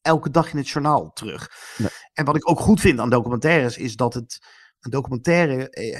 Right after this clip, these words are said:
Speaker 1: is een belangrijk medium, omdat het anders zo aan de journaalstrijkstok blijft hangen, als je begrijpt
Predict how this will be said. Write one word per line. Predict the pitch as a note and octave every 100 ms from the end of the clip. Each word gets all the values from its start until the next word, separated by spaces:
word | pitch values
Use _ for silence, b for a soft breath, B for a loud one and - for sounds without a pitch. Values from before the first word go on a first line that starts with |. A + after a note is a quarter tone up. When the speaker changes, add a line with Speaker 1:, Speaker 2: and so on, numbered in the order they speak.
| -
Speaker 1:
is | C#3 A#2+ -
een | - G#2
belangrijk | A2+ B2+ F#3 C#3+ A2 G#2+
medium, | A2+ A#2+ B2+ A#2+ A#2 C#3
omdat | D#3 C3 A#2+ G#2+ C3 B2 - -
het | - A#2+ B2 A#2+ - - -
anders | C#3+ C3+ B2
zo | - C3
aan | - C3 A#2+ A#2
de | A2+ A2+ A2 - A#2+ C#3+ D3+
journaalstrijkstok | B2+ - C3+ G#2+ - - A#2+ G2
blijft | A2 G2+ -
hangen, | G#2 G#2
als | G#2
je | -
begrijpt | - G#2+